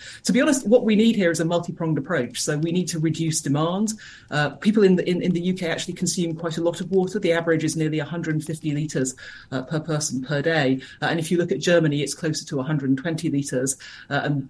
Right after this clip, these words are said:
actually work's been done in Copenhagen, in Denmark, that's reduced that demand to around a hundred litres per person, uh, per day. So that's part of the story. Part of the story is we need more water storage. Uh, we, we do get,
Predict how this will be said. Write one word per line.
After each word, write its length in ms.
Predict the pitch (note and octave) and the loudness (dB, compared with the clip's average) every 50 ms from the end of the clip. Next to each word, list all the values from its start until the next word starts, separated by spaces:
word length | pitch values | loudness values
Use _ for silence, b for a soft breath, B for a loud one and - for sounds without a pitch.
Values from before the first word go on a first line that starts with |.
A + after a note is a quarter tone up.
| - - | -4 -4
actually 240 | B2 - - E3 D3+ | -4 -4 -4 0 2
work's 240 | D#3 D#3 - - | 2 2 2 0
been 160 | - E3 D#3 D3+ | -2 -2 0 2
done 180 | D3+ D3+ D3 | 2 2 2
in 100 | C#3 C#3+ | 2 0
Copenhagen, 540 | C3+ - D3 - C#3+ D3+ F3 F3 F3 D#3 C#3 | 0 -2 -4 -4 -2 -2 0 0 0 0 0
in 120 | C#3 C3+ | 0 0
Denmark, 440 | C3+ D#3 D3+ D#3 D3+ C#3+ C#3 C3 - | 0 0 0 0 0 0 -2 -4 -6
that's 220 | D3 C3+ - - D#3+ | -8 -8 -6 -6 -4
reduced 300 | D#3 D#3 D3 - - - | -2 -2 -2 -2 -2 -4
that 160 | C3+ - - | -6 -4 -4
demand 320 | D3 D3 C#3+ C#3+ C#3+ C#3 | -2 -2 0 0 0 -2
to 100 | - D3+ | -2 -2
around 280 | C#3 C#3+ C#3+ C#3 C#3 C3 | -2 -2 0 0 0 0
a 40 | C#3 | -2
hundred 240 | - - G3+ G#3 | 0 2 4 4
litres 540 | F#3 F3+ - B2 C3 B2+ B2+ - C3+ A#2+ - | 4 4 2 0 -2 -4 -4 -4 -6 -6 -8
per 160 | - - G#2+ | -8 -10 -12
person, 400 | - - B2+ C3 - - C3+ - B B B B B B B B | -10 -10 -10 -10 -8 -8 -10 -10 B B B B B B B B
uh, 80 | C3 C3 | -6 -6
per 200 | C3 - D3+ C#3 | -4 -4 -4 -2
day. 220 | B2+ B2 C3 E3+ | 0 2 2 2
So 140 | F#3+ - D#3+ | 2 2 0
that's 180 | E3 - - - | 0 -2 -2 -4
part 380 | - - F3+ F3+ E3+ - - | -4 -2 0 0 2 0 -2
of 80 | E3 C#3 | -4 -2
the 40 | C3+ | -2
story. 480 | - - D3+ C3+ C3 C3 C3 D3 D#3 B B B B - | -2 -2 0 0 0 0 0 -2 -6 B B B B 0
Part 160 | - F#3+ G3 | 2 2 2
of 80 | F#3+ - | 2 0
the 60 | - | 0
story 260 | - F#3 E3 D#3+ D#3 | 2 4 4 4 4
is 100 | D#3+ - | 2 2
we 120 | D#3 D3 | 0 0
need 160 | D3 D#3 - D3 | 0 0 0 0
more 120 | D3 D3 | -2 -2
water 280 | C#3 C#3 C#3+ C#3 - D3+ | -2 -4 -6 -6 -6 -8
storage. 580 | - - C3+ B2+ C3 C#3+ F#3 F#3+ F3+ - B B B B B B B - | -4 -2 -2 0 0 0 0 -2 -4 -8 B B B B B B B -2
Uh, 180 | D3 D3 C3 - | 0 0 2 4
we, 80 | E3 D#3+ | 2 2
we 180 | D#3+ D3+ D#3 D#3 | 4 4 2 4
do 140 | F3+ G3+ | 4 6
get, 320 | G3 F3 - - - - | 6 4 2 2 -2 -10